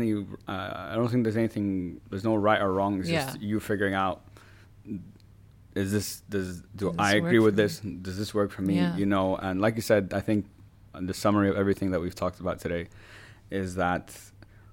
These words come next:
Speaker 1: when it comes to healing, when it comes to mindset, perspective, all that kind of stuff, it is a endless journey. There's
Speaker 2: Yeah.
Speaker 1: no end goal.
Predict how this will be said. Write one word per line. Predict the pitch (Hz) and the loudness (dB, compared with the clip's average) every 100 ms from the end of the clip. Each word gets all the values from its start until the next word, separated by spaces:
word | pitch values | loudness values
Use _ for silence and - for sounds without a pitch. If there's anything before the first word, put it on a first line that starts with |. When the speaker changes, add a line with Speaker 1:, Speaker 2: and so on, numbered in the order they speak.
| - - - | -20 -16 -4
Speaker 1:
when | 95 | -4
it | - | -2
comes | 98 - | -4 -4
to | |
healing, | 101 139 139 127 123 120 107 | 2 6 6 6 4 2 2
when | 90 | -2
it | |
comes | - 95 90 - | -4 -6 -6 -6
to | 92 90 | -6 -2
mindset, | 90 113 113 104 101 90 | 2 4 4 2 -4 -6
perspective, | - - 110 110 107 101 95 | -8 0 0 2 0 -2 0
all | 101 107 | 2 2
that | 101 | 2
kind | - 98 | -2 -6
of | 95 | -4
stuff, | - 90 92 | -4 -6 -6
it | - 98 | -4 2
is | 107 107 101 92 - - - - - - - | 4 4 2 -4 -14 -20 -20 -20 -20 -20 -10
a | 101 92 87 85 - - | -4 -2 -2 -6 -4 2
endless | 120 117 110 104 - | 4 6 4 2 -2
journey. | - 85 - - - | -8 -8 -8 -12 -8
There's | 101 101 | 0 2
Speaker 2:
Yeah. | 80 110 | 4 6
Speaker 1:
no | 113 110 | 6 4
end | 107 101 98 | 2 2 4
goal. | 101 95 92 90 | 4 4 2 -2